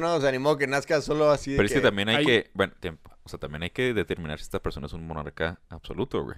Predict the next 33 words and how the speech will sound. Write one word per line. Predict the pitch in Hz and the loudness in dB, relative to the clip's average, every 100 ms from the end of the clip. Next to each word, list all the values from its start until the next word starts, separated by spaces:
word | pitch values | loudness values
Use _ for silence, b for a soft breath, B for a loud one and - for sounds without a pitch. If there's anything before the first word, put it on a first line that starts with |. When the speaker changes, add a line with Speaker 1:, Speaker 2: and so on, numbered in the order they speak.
| - | -14
Speaker 3:
Ajá. | 120 147 | -14 -6
Speaker 1:
Sí, | 135 | -4
absoluto. | 117 - 131 135 113 92 | -2 -2 -2 -2 -4 -6
El | 110 | -12
peor | 95 135 | -4 -2
monarca | 156 151 143 143 139 | 0 -2 -2 -4 -8
que | 143 | -10
te | |
puedas | - 120 | -4 -4
Speaker 3:
Ahí, | 127 | -4
Speaker 1:
imaginar | 139 123 110 | -6 -2 0
Speaker 3:
ahí | 135 | 0
Speaker 1:
es | |
Speaker 3:
ya | 143 | 2
no | 135 | 0
Speaker 1:
del | |
Speaker 3:
sé, | 113 | 4
Speaker 1:
pueblo. | 135 151 151 | 4 4 0
Speaker 3:
ahí | 143 | 0
ya | 143 | -2
no. | |
Speaker 2:
No, | 82 82 | -2 -4
ya | 71 | -4
no. | 71 90 135 _ - | -6 -8 -10 _ -6
Speaker 1:
¿En | 87 | -2
Speaker 2:
Por- | |
Speaker 1:
qué | 90 | 0
momento | 127 131 135 131 | 0 0 0 0
deja | 120 | -2
de | 113 | -4
ser | 107 | -4
del | 107 | -4
pueblo? | - 101 95 98 | -4 -4 -4 -10